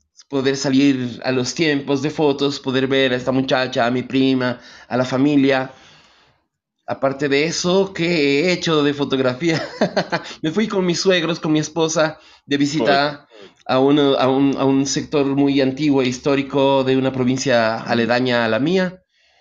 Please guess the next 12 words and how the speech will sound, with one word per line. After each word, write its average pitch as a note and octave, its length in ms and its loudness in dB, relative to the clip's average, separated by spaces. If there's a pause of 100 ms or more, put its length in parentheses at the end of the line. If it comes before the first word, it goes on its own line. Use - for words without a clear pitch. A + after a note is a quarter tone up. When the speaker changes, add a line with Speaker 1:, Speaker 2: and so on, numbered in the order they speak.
(560)
Speaker 1:
Eh, A2+ 520 -2
hicimos B2+ 420 -2
fotos C3 400 -4
en, A2 640 0
en A#2 160 0
unas A#2+ 300 0
haciendas A#2 840 -2 (640)
que B2 100 -12
son C3 180 -2
históricas, C3 880 -2 (160)
que G2+ 640 -4 (800)
que G#2+ 760 -2